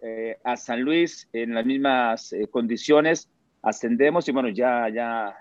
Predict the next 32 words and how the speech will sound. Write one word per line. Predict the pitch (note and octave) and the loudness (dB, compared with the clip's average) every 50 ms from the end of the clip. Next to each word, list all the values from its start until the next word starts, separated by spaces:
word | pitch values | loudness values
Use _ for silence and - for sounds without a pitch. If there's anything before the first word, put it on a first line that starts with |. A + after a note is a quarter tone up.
| - | -16
eh, | - A2 G2+ G2+ | -12 -10 -8 -6
después | F#2+ A2 G#2+ - - B2+ B2+ B2 | -2 -2 -4 0 2 4 6 6
lo | B2 A2 - | 6 4 4
que, | - A2 G#2 G#2 | 4 6 6 6
lo | G#2 G#2 | 6 4
que | G#2 A#2+ | 2 2
pasó | - B2 A#2+ - E3 F3+ G3 - _ _ _ _ _ - | 2 2 2 4 4 4 2 2 _ _ _ _ _ -4
y | B2 B2+ B2+ | 0 0 2
de | A2+ B2+ | 2 2
alguna | B2 A#2 B2 C#3+ D3 D3+ | 0 2 0 0 0 0
manera | C#3+ C#3+ C#3 C3+ C#3+ D#3 D#3+ D#3 | 0 -2 -2 -2 -2 -2 0 0
la | C#3+ C3 | 0 0
oportunidad, | B2 - A#2+ A#2+ G#2+ - - A#2 B2+ C#3+ C#3+ | -2 -4 -8 -10 -10 -8 -8 -6 -4 -4 -2
la | C3 C3+ | -2 -4
única | D3 D#3 D#3 C#3+ E3 | -6 -6 -8 -6 -6
oportunidad | D3+ C#3+ A#2+ - B2+ A#2 - - B2+ C3 C3+ C3 A#2+ - | -6 -6 -6 -8 -10 -10 -8 -8 -4 -2 -2 -2 -2 -2
que | B2+ A#2 | -4 -4
nosotros | A2 A2 G2+ - - B2+ - C#3 B2 - C#3 | -4 -6 -8 -6 -8 -6 -4 -4 -4 -2 0
hemos | C3 B2+ A#2+ | 0 2 2
recibido, | A#2+ A#2+ A2 - - B2 A2+ B2 B2+ C3+ B2+ B2+ C3 C3+ B2+ - | 2 0 -2 -4 -6 -4 0 2 2 4 4 2 0 -2 -2 -2
este, | A#2 A2 G#2 - - _ - A2+ A2 G#2+ G#2+ G#2+ G#2+ G2+ F#2+ F#2+ G2 F#2+ _ _ _ _ _ _ _ _ - | -4 -4 -4 -6 -12 _ 0 4 6 6 8 6 6 4 2 0 -2 -4 _ _ _ _ _ _ _ _ -8
eh, | - G#2+ G#2+ G#2 G#2 G#2 G#2 G2+ G2+ G2+ G2+ G2 F#2+ | -4 -2 0 2 2 2 2 2 2 0 -2 -2 0
bueno, | D3 D3 C#3 A#2+ | 0 0 0 0
los | G#2+ G#2+ A2 G2+ | -2 -2 -4 -4
de | G2 A2 | -4 -4
Necaxa, | G#2+ G#2 - C3 C3 B2+ - - C3 G#2+ | -4 -2 0 0 0 -2 -2 -8 -10 -8
que | - A2 | -8 -8
fue | - - B2+ B2 | -6 -6 -4 -2
la, | A#2+ A2+ A2+ G#2+ | 0 0 0 0
la | G#2+ G2+ | 0 -2
segunda | - - G#2 A#2 B2+ B2 B2 A2+ | -4 -4 -6 -4 -4 -2 -2 -2
ocasión, | - A#2 G#2+ - - C3 C3 C3+ C3 | -4 -4 -6 -4 -4 -4 -4 -4 -6